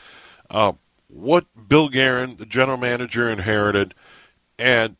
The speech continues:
the idea that at some point they were gonna have to, uh, swallow a couple of really big pills in, in getting rid of Ryan Suter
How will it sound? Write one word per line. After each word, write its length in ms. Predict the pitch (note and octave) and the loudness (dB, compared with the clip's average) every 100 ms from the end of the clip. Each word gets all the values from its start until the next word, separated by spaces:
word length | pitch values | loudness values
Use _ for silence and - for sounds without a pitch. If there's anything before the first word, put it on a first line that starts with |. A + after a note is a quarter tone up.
| _ | _
the 140 | - C3 | 0 2
idea 300 | B2 B2+ C3 | 2 -2 -2
that 100 | A2+ | -4
at 140 | G#2 | -4
some 220 | - C#3 | -4 -6
point 340 | B2 C#3+ C3 A2+ | -4 -2 -2 0
they 80 | A#2+ | -2
were 120 | A2+ | 0
gonna 220 | B2 A2+ | 0 0
have 340 | G#2+ A#2+ A2 - | 2 0 0 0
to, 280 | A#2 G2+ - _ _ _ _ _ | 2 2 -4 _ _ _ _ _
uh, 240 | A2 G#2+ F#2+ | -2 -2 -4
swallow 540 | - C3 C3 B2+ A#2+ | -2 2 4 4 2
a 60 | G#2 | 0
couple 360 | C#3 C3+ A2+ | 0 0 -2
of 80 | G#2+ | -4
really 460 | G#2+ C3 C#3 C3+ B2 | -4 -2 2 2 0
big 400 | G2+ C3 B2 G#2 | 2 0 0 0
pills 580 | C3+ B2+ A2 G2+ - - _ _ _ _ | 4 4 4 0 -8 -16 _ _ _ _
in, 320 | B2 B2 G#2+ _ B2+ | 2 2 0 _ -8
in 160 | A#2+ | -6
getting 280 | G#2 C3+ B2 | 0 2 2
rid 280 | B2 C3 B2 | 0 0 0
of 320 | A2+ F#2 - _ | -2 -6 -20 _
Ryan 360 | A#2+ C3 B2 A#2 | 0 0 -2 -8
Suter 520 | - C3+ A#2 G#2+ | -8 -4 -4 -4